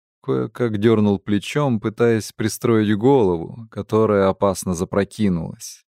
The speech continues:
И Верховный, словно очнувшись, бросился помогать. Девочка была теплой, даже горячей,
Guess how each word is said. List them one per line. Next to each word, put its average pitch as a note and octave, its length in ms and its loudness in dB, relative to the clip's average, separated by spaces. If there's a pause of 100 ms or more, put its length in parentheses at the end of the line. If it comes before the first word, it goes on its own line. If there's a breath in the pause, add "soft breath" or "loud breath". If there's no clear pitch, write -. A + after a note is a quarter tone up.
(100)
И F#2+ 160 -6
Верховный, A#2 880 0
словно C3 480 0
очнувшись, A#2+ 760 -2
бросился F#2+ 580 0
помогать. F#2+ 840 -4 (360)
Девочка A#2 560 -6
была A2 260 2
теплой, G2+ 760 -4
даже G#2 300 0
горячей, A2+ 880 0